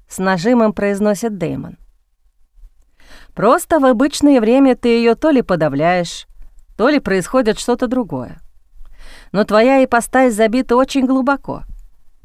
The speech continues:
Она доведена почти до полного истощения и, в конце концов, может вообще исчезнуть". Я всё ещё не понимаю, о чём толкует Дэймон.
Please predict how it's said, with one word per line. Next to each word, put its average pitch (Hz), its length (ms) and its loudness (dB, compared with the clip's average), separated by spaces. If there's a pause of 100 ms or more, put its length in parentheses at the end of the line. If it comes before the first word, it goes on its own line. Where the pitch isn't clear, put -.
(240)
Она 180 300 2
доведена 233 480 2
почти 240 360 -2
до 220 120 2
полного 240 480 2
истощения 226 800 -4 (240)
и, 190 120 -4
в - 60 -10
конце 214 320 0
концов, 262 360 0
может 269 320 2
вообще 277 440 -2
исчезнуть". 139 640 -8 (1500)
Я 240 200 2
всё 302 240 0
ещё 285 200 0
не 277 140 6
понимаю, 285 540 4
о 320 120 2
чём 185 340 0
толкует 196 540 -2
Дэймон. 151 420 -6